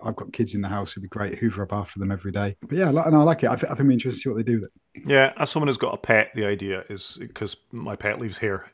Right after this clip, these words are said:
Speaker 2: everywhere, and you could go around every day and pull away a, a huge Hoover's worth of hair. It's amazing the amount of hair the dog puts out. To me,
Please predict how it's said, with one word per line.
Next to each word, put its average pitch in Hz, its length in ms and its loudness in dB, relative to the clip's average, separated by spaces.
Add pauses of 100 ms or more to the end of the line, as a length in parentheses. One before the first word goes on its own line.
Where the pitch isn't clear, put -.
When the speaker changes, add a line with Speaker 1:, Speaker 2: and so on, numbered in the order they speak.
Speaker 2:
everywhere, 92 600 -2
and 107 140 -4
you 107 80 0
could 123 160 4
go 113 80 4
around 98 240 2
every 98 160 -4
day 92 240 -2
and 95 160 -8
pull 101 160 -4
away 92 160 -4
a, 90 120 -4 (120)
a 110 60 -8
huge 101 300 -2
Hoover's 98 300 -4
worth 92 240 -4
of 95 120 -2
hair. 98 340 0 (380)
It's 98 100 -4
amazing 101 360 4
the 95 80 -2
amount 92 200 -6
of 90 80 -8
hair 92 160 -6
the 90 80 -12
dog 90 240 -12
puts - 240 -10
out. - 160 -14
To - 140 0
me, 170 240 6